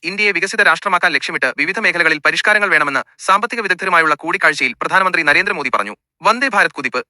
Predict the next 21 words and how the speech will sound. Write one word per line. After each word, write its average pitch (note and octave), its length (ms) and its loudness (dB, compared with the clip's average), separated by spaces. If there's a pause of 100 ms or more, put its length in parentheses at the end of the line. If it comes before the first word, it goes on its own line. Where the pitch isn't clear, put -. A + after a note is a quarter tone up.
സ്ലീപ്പർ A#3 340 0
വന്ദേ G3+ 220 2
ഭാരത് F3+ 220 2
ട്രെയിനിന്റെ D#3+ 460 0
പരീക്ഷണ D#3+ 280 2
ഓട്ടം A#2+ 260 0 (200)
മണിക്കൂറിൽ A3 400 2
നൂറ്റി G#3 240 -4
എൺപത് A3 220 0
കിലോമീറ്റർ D#3+ 320 0
വേഗതയിൽ B2+ 340 2
വിജയകരമായി C#3 480 2
പൂർത്തിയാക്കി. B2+ 480 -4 (440)
ഡി A3+ 240 0
കെ - 100 0 (220)
ശിവകുമാറിന്റെ A3+ 580 2
വിശദീകരണം. A#2+ 500 -2 (240)
കേരളീയർക്കെതിരായ G#3 600 2
പരാമർശത്തിൽ D#3+ 600 0
വിശദീകരണവുമായി F3 680 -2
ഡി C3+ 160 -2